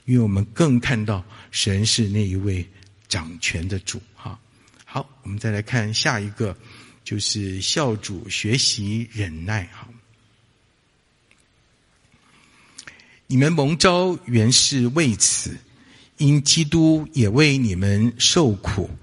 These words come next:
给你们留下了榜样，叫你们跟随他的脚踪行。他没有犯罪，口里也没有诡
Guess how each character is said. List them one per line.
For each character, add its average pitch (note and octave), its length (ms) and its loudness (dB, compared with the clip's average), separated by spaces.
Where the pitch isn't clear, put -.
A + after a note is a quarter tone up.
给 A#2 200 6
你 C3+ 140 4
们 F#2+ 440 0
留 F#2 240 2
下 F#2 240 0
了 F#2 80 -4
榜 F2+ 320 -6
样， F#2 260 -2
叫 C3 220 4
你 A2+ 160 0
们 G2 420 0
跟 D3 180 4
随 G#2 360 0
他 A#2 240 0
的 G2 300 -2
脚 - 240 -4
踪 A#2+ 240 2
行。 F2+ 380 -2
他 - 120 -2
没 B2 180 0
有 A2+ 100 2
犯 A#2+ 340 2
罪， B2 320 0
口 A#2+ 300 -2
里 C3 280 -2
也 G#2+ 180 -2
没 F2+ 180 -2
有 G#2 180 2
诡 F#2+ 200 -10